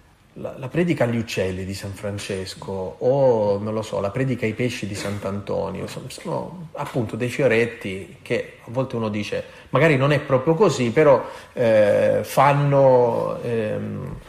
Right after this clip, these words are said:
trasmettono un certo, un certo significato, una certa devozione, una certa convinzione, eccetera. Io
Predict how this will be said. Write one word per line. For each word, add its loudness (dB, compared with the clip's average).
trasmettono 2
un 2
certo, 2
un -2
certo -4
significato, 0
una 0
certa -2
devozione, 0
una -2
certa -4
convinzione, -2
eccetera. -10
Io -2